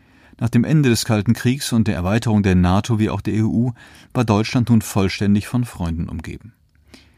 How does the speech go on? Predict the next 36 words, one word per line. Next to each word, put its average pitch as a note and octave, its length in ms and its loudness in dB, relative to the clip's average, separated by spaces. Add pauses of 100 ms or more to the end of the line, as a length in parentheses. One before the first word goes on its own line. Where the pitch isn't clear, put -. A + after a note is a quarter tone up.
(180)
Die G2+ 80 -2
militärische G#2 600 0
Verteidigung G#2 540 0
der A2 140 -2
Außengrenzen A2+ 720 -2
überließ G#2 420 -2
man A#2+ 160 2
weitgehend G2 380 -4
anderen A2+ 380 2
und F#2+ 200 0
dank G2+ 160 -2
der F2 180 -2 (380)
Dublin-Regeln, A2 1040 2
die E2+ 100 -8
vorsahen, G2+ 760 -2 (340)
dass - 160 -6
Flüchtlinge A#2 600 0
im G#2 160 0
ersten A#2 440 0
sicheren G#2 400 0
Land G2 260 2
Asyl G2+ 260 0
beantragen A2 560 -2
müssen, A#2+ 260 0
in G2+ 100 0
dem G2+ 140 0
sie F#2 140 -4
ankommen, A2 500 0 (540)
wurde G2 180 -4
die F#2+ 100 -2
Verantwortung G#2 680 -2
für G#2+ 160 -4
den G2 100 0
Schutz - 360 -6
der - 120 -8
E-U-Außengrenzen F#2 1160 -2